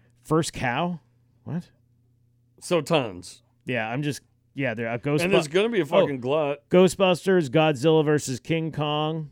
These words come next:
Speaker 1: That was gonna be sick. <laughs>
Speaker 2: Is Ghostbusters the girl version of Ghostbusters?
Speaker 1: No, that already came out. Uh,
Speaker 2: Oh.
Speaker 1: this is the kids.
Speaker 2: Oh, God, even worse.
Speaker 1: Uh, The Matrix four. Apparently they were making another one of those. That's too bad. New Mutants. Yeah, there are a shitload of movies, dude.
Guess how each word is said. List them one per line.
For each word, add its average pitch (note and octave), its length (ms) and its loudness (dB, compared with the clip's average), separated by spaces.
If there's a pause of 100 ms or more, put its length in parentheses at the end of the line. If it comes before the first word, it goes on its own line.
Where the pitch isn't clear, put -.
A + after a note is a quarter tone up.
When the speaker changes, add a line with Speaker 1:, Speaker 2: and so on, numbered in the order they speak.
Speaker 1:
That G2 140 -10
was F#2+ 120 -14
gonna G#2+ 160 -10
be F2+ 100 -14
sick. - 920 -10 (460)
<laughs> - 440 -20
Speaker 2:
Is C#3+ 160 -6
Ghostbusters E3+ 520 -4
the D3+ 100 -4
girl B2+ 340 -6
version C3+ 400 -6
of - 40 -10
Ghostbusters? C3+ 380 -8
Speaker 1:
No, C#3 120 2
that C#3 100 2
already C#3+ 180 2
came A2 240 -8
out. G2 240 -10 (140)
Uh, B2 140 -4
Speaker 2:
Oh. - 20 -8
Speaker 1:
this A#2+ 180 -4
is C3+ 60 -8
the A2+ 80 -10
kids. G#2+ 480 -10 (200)
Speaker 2:
Oh, - 60 -16 (160)
God, F#2 180 -18
even F2+ 220 -20
worse. F2+ 220 -20 (500)
Speaker 1:
Uh, A#2 360 -6
The A#2 100 -8
Matrix C3 520 -4
four. E3 540 0 (220)
Apparently B2 320 -4
they A2+ 100 -4
were A2+ 80 -4
making A2 240 -6
another A#2+ 260 -4
one A2 120 -6
of G#2+ 80 -8
those. C#3+ 280 0
That's A#2+ 200 -10
too D3 120 -6
bad. D3 440 -2 (420)
New C3 180 -2
Mutants. D#3 680 -4
Yeah, D#3+ 200 0
there F#3 180 4
are G#3+ 60 2
a D3 80 -2
shitload C#3 420 -4
of G#2 60 -8
movies, F2+ 280 -12
dude. F#2 220 -18